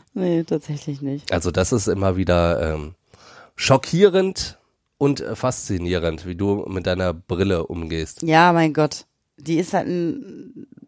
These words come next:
Speaker 1: also nervig
Speaker 2: Eigentlich
Speaker 1: einfach nur.
Speaker 2: ein notwendiges Utensil bei dir.
Speaker 1: Ja, ich weiß, ich muss mal mit Kontaktlinsen. Da sagst du mir jedes Mal, "Mach doch mal Kontakt." Ich kann mir nicht ins Auge packen.
Speaker 2: Das
Speaker 1: Kann
Speaker 2: ist
Speaker 1: kein
Speaker 2: aber nicht schlimm.
Speaker 1: Ja, für dich nicht.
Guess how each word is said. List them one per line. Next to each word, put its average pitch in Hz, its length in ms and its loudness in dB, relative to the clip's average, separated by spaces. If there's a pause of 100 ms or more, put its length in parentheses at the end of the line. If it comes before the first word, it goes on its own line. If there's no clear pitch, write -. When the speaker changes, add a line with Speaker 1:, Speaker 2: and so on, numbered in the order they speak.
(500)
Speaker 1:
also 170 240 -2
nervig 170 280 0
Speaker 2:
Eigentlich 123 300 2
Speaker 1:
einfach 147 140 -2
nur. - 80 0
Speaker 2:
ein 113 100 0
notwendiges 101 680 2
Utensil 82 500 -4
bei 113 160 -6
dir. 160 180 -2
Speaker 1:
Ja, 160 200 6
ich 139 120 -2
weiß, 147 280 0
ich 143 80 -10
muss 151 160 -6
mal 147 160 -4
mit 139 180 -8
Kontaktlinsen. 127 760 -10
Da 143 140 -4
sagst 160 260 -2
du 156 40 -4
mir 151 100 -2
jedes 143 300 -2
Mal, 175 120 0
"Mach 233 180 6
doch 247 180 4
mal 220 180 6
Kontakt." 202 480 0 (320)
Ich - 140 -8
kann 233 180 4
mir 247 80 6
nicht 226 140 0
ins 196 140 -4
Auge 202 240 2
packen. 139 500 -6 (640)
Speaker 2:
Das 190 100 -2
Speaker 1:
Kann 190 80 -2
Speaker 2:
ist 160 100 0
Speaker 1:
kein 202 100 6
Speaker 2:
aber 160 120 6
nicht 139 200 2
schlimm. - 320 -2
Speaker 1:
Ja, 220 180 6
für 240 160 0
dich 285 320 0
nicht. 254 380 2